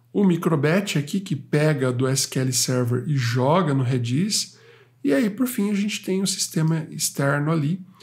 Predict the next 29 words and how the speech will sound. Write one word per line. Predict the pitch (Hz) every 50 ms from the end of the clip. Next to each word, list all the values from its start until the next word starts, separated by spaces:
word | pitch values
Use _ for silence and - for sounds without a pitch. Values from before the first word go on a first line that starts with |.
| - - - - _ _ _
que | _ - 165 156 156 151 151 143
bate | 135 131 131 147 151 160 185 185 - - -
no | 165 147 139
nosso, | 139 139 139 143 143 - - - 135 123 120 - - - _ _ _ _ _ _ -
é, | 135 127 123 120 117 117 117 - - - - - - - - - -
A | - - 156 135 123
P | 120 151 139
I | 131 131 139 143 135 127
ali, | 123 123 135 151
né, | 147 135 135 147 156
que | 156 - - 131 120
faz | 117 - - 131 123 117
a | 131
validação | 120 120 117 120 120 120 120 - - 135
de | 135 160 180
toggle, | - - 185 196 208 190 220 - - - _ - - - _ _ _
valida | - 165 175 165 170 165 156 165
no | 170 180
Redis | 170 185 196 170 143 151 180 208 208 - - - - _ _ _ _ _ _
e | - 190 190
devolve | 180 170 202 208 185 175 165 170 165 170
pra | 165 165 190 175
ele | 165 160 160
ali | 151 135 139
se | 139 - -
tá | - 160
ativo | 156 156 - - 160 131 127 147
ou | 151 151
não | 139 117 104